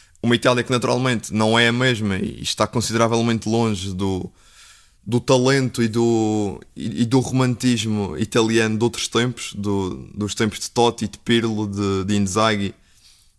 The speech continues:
e por aí fora, mas é uma Itália que mantém boas soluções em todos os setores. Eh,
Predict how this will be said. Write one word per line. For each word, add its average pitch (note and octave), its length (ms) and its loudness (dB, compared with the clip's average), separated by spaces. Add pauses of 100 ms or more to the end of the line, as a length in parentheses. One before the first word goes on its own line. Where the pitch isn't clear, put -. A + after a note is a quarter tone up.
(100)
e G2 120 -6
por G#2+ 160 0
aí G#2 80 4
fora, A2 440 0
mas A#2 260 0
é B2+ 40 4
uma B2+ 140 0
Itália B2 280 0
que B2+ 140 -8
mantém C3 760 0
boas C#3 320 4
soluções B2 580 -2 (720)
em A#2+ 120 4
todos A#2+ 220 2
os B2+ 120 0
setores. C#3+ 520 0 (1500)
Eh, A2 300 4